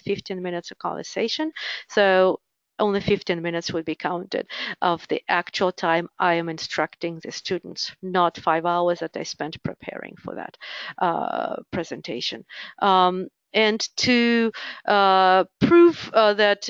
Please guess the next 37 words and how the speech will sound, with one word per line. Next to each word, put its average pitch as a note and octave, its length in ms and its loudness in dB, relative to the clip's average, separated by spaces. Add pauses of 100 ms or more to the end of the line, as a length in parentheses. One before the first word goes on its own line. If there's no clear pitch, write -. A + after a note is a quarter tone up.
you G#3+ 680 -6 (240)
delivered G#3+ 500 4
that G3 180 0
training, G3 380 0
you A3 80 -2
have A#3 160 2
to - 100 -16
provide G#3+ 320 -2
two C4 120 -8
kinds B3 320 -2
of A3+ 140 -6
documents A#3+ 600 -2 (240)
scanned A3 580 -4
as G3+ 160 -6
one G3 220 -2
file, - 340 -4
because F3+ 360 -8
in F#3 100 -10
our F#3 160 -2
application F#3 520 -8
you F3 60 -12
can F#3+ 180 -10
only G3+ 200 -4
upload F3+ 380 -4 (160)
one F#3+ 240 -4 (100)
file, G#3 340 0
but - 140 -10 (380)
the A3 400 -4
sta-, B3+ 400 2
the, G#3+ 440 0
uh, F#3+ 400 4
tra-, B3 440 2
the G3 200 2 (100)
document G#3+ 540 2
should - 280 -4 (420)
be, G3 500 -4 (340)
um, F3+ 480 4